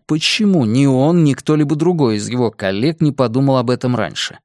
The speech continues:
В нём только половина всех возможных жертв. «Что ты имеешь в виду?» Муландер скрестил руки с таким видом,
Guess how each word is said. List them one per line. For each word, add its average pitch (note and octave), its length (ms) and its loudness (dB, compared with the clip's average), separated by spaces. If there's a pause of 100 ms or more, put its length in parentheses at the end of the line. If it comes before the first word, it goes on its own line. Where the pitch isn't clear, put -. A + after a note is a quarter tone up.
(800)
В G#2 200 -4
нём D3+ 340 4
только F#3+ 520 2
половина F3+ 800 2
всех - 420 -2
возможных B2 640 -2
жертв. A2+ 480 -6 (600)
«Что - 360 -2
ты A#3+ 320 2
имеешь A3 480 0
в G#3 60 -6
виду?» D#3+ 360 -2 (340)
Муландер C3 500 0
скрестил C3 500 -2
руки C3+ 260 0
с - 100 -2
таким A2+ 380 -4
видом, C#3+ 360 -4